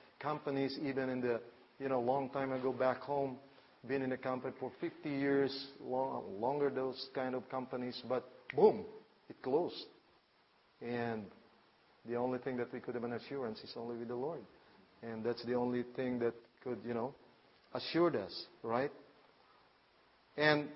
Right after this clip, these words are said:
next point is verse seven, another word that it says that, "If you remain in me, my words remain in you. Ask whatever you wish." I like the word wish.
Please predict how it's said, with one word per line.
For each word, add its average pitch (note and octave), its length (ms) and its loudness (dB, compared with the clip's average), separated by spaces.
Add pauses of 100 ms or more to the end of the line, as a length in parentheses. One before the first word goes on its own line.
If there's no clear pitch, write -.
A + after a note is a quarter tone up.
(720)
next E3+ 360 6
point A3 260 10
is F3 180 4
verse F#3 300 12
seven, G3 440 12
another C#3+ 300 8
word F3+ 280 12
that D3+ 180 8
it C#3+ 80 -6
says F#3 320 10
that, F3 140 2
"If - 200 -4
you D#3+ 120 6
remain F3 440 10
in G3 160 10
me, F#3 200 8
my E3+ 260 10
words F#3 460 12
remain F#3+ 320 10
in F#3 140 8
you. G3 260 10 (960)
Ask A#3+ 360 12
whatever G#3+ 320 12
you A3+ 180 8
wish." A#3+ 280 12 (1120)
I A#2+ 60 -2
like B2+ 260 2
the A#2 60 0
word A#2+ 280 2
wish. B2+ 400 -2